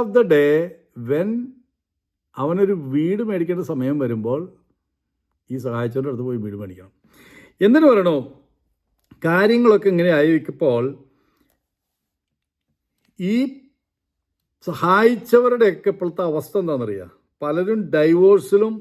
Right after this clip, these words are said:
ബാങ്ക്രപ്റ്റിൻ്റെയും വക്കിലായിരിക്കുകയാണ്, ഗതികേടിലായിരിക്കുകയാണ്. റിയൽട്ടർ കിങ്ങന്മാരെല്ലാം തലയിൽ തുണിയും ഇട്ടുകൊണ്ട്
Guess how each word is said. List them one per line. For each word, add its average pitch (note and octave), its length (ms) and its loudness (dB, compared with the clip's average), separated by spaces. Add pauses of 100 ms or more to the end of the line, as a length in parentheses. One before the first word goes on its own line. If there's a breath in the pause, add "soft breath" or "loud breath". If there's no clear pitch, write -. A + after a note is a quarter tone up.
(160)
ബാങ്ക്രപ്റ്റിൻ്റെയും F#3 960 -2
വക്കിലായിരിക്കുകയാണ്, C3 880 -6 (500)
ഗതികേടിലായിരിക്കുകയാണ്. C#3 1080 0 (560 soft breath)
റിയൽട്ടർ F3+ 440 0 (180)
കിങ്ങന്മാരെല്ലാം F#3+ 1300 0 (300)
തലയിൽ E3 360 2 (140)
തുണിയും E3+ 420 -4
ഇട്ടുകൊണ്ട് C#3 440 -4